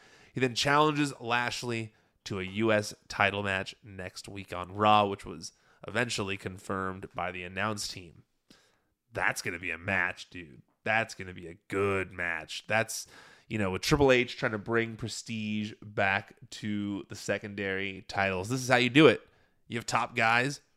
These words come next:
wrestling promoted ahead of time matches in the main event for titles,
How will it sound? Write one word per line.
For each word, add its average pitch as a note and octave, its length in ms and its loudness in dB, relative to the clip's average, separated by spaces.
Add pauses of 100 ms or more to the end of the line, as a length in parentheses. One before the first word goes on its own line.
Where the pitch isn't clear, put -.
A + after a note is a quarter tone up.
(160)
wrestling G#2+ 640 -4 (580)
promoted A#2 520 8
ahead A2+ 240 6
of A2+ 100 4
time A2+ 420 2
matches A#2+ 640 0
in G#2 200 -10
the G#2 60 -6
main G2+ 280 -2
event A#2 380 2 (360)
for G#2+ 640 0
titles, F2+ 540 -4